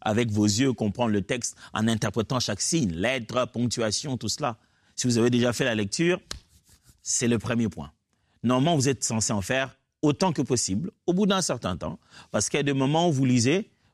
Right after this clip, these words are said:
vous êtes préoccupé par autre chose, notre tête fait beaucoup de réflexions en même temps. Des fois, il faudrait les lire à un autre moment de la journée où votre mood est différent, vos expressions, votre, vos humeurs sont différentes, différentes, parce qu'à ce moment-là, vous pouvez percevoir aussi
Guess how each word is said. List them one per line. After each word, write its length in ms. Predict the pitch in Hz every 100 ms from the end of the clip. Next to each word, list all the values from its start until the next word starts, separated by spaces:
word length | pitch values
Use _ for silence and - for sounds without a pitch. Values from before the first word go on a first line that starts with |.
| -
vous 240 | 131 127
êtes 160 | 143 -
préoccupé 440 | 131 127 131 151
par 160 | 123 117
autre 160 | 120
chose, 360 | - 160 170 127
notre 400 | 104 120 127 110
tête 260 | - 143 -
fait 140 | 131
beaucoup 200 | 123 135
de 80 | 120
réflexions 360 | 107 104 -
en 40 | 107
même 180 | 95 92
temps. 200 | - - _ - - -
Des 120 | 127
fois, 200 | 123 185
il 60 | 170
faudrait 260 | - 131 135
les 140 | 127
lire 380 | 120 147 160 160
à 240 | 123 120 123
un 140 | 143
autre 260 | 160 - 160
moment 420 | 123 92 113 175 -
de 100 | -
la 160 | 107 104
journée 360 | 104 107 131
où 220 | 127 120 113 104 -
votre 300 | 123 135 135
mood 400 | 127 147 170 143
est 120 | 147 120
différent, 500 | 120 113 98 117 135
vos 140 | 107
expressions, 600 | 104 104 - 110 - 151
votre, 320 | 120 113 107 - - -
vos 120 | 113
humeurs 520 | 107 127 131 165 151
sont 180 | - 110
différentes, 580 | 101 110 101 107 135 - _ _ - -
différentes, 400 | 120 117 117 139
parce 180 | 107 -
qu'à 140 | 123
ce 160 | 117 151
moment-là, 220 | 143 185
vous 60 | 151
pouvez 200 | 143 156
percevoir 420 | 151 - 151 165
aussi 160 | 151